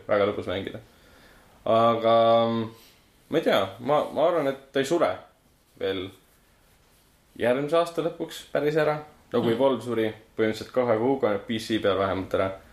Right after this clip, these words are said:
Speaker 1: Konsooli peal on väga palju see Evolve'i mängijaid. Aga P C peal viimati oli vist viissada mängijat.
Speaker 2: Hmm.
Speaker 1: Mis on nagu naeruväärne lihtsalt, et seal matchmaking ut üldse olla ei saa siis.
Speaker 2: Mhm.
Speaker 1: Et sa ei leia ühtegi inimest, kellega mängida.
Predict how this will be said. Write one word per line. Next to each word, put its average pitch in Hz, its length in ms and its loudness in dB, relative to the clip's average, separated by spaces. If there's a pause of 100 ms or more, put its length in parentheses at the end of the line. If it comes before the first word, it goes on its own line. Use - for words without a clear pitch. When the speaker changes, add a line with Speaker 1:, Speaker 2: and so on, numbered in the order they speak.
(140)
Speaker 1:
Konsooli 135 320 2
peal 104 160 -4
on 104 80 -6
väga 107 160 -2
palju 92 220 -2
see 78 140 -8 (280)
Evolve'i 98 300 -2
mängijaid. 95 380 -4 (400)
Aga - 180 -6
P 123 100 2
C 117 240 -2
peal 110 220 2
viimati 107 480 -2
oli 101 160 2 (720)
vist - 180 -8
viissada 101 380 0
mängijat. 101 400 -4 (240)
Speaker 2:
Hmm. 147 160 -4 (160)
Speaker 1:
Mis - 180 -10
on 110 80 2
nagu - 140 -6 (500)
naeruväärne 113 460 2
lihtsalt, - 340 -14
et 101 80 -14
seal 101 320 -2
matchmaking 113 560 -2
ut 135 80 -4
üldse 160 240 0
olla 110 320 2
ei 117 60 -4
saa 117 160 2
siis. 101 160 -10 (260)
Speaker 2:
Mhm. 127 300 -14 (180)
Speaker 1:
Et - 100 -14
sa 117 140 -4
ei 110 80 -2
leia 110 220 2
ühtegi 110 180 -4
inimest, 107 220 -4
kellega 95 160 -4
mängida. 110 300 0